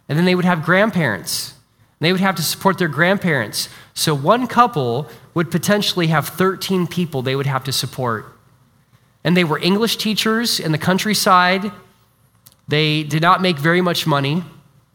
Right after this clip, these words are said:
and they just felt crushed by the weight of expectations that were placed on them, and they felt kind of hopeless. They felt hopeless about the future.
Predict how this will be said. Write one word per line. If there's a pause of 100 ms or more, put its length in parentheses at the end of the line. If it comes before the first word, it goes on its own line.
(280)
and
they
just
felt
crushed (760)
by
the
weight
of
expectations
that
were
placed
on
them,
and
they
felt
kind
of
hopeless. (1160)
They
felt
hopeless
about
the
future.